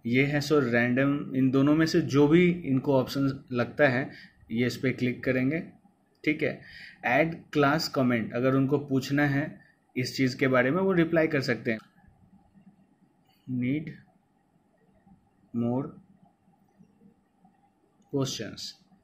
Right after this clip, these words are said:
ठीक है, ये इसको submit कर सकते हैं।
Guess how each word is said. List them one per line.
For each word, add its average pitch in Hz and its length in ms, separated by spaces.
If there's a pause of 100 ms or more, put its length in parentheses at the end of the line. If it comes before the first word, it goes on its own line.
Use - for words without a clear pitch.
(340)
ठीक 139 180
है, - 260 (360)
ये 120 260
इसको 131 300 (2000)
submit 127 340
कर 135 160
सकते 139 320
हैं। - 300